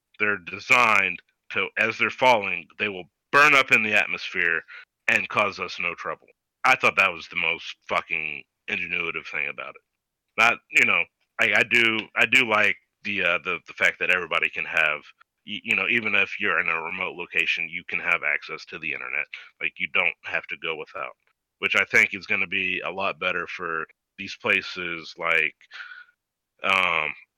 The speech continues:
I mean, you know, the main one that comes to my mind is, is Africa. Like, I was watching, um, like, a,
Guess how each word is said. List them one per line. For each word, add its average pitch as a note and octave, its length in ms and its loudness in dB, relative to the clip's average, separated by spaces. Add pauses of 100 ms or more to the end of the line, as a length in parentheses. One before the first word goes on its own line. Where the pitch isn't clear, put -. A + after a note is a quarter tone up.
(100)
I G#2+ 60 0
mean, F#2+ 280 0 (540)
you C3+ 80 6
know, A#2+ 80 6
the G#2+ 80 -6
main B2 220 6
one A2+ 100 0
that G#2 80 0
comes G#2+ 160 -2
to F2 80 -12
my G#2+ 120 0
mind E2+ 380 -2
is, F2+ 400 -4
is F#2 120 -10
Africa. F2 500 0 (160)
Like, F#2 140 2
I G2+ 100 2
was G#2+ 220 -6
watching, G2+ 400 2
um, D#2+ 440 0 (280)
like, F#2 140 0
a, E2+ 440 0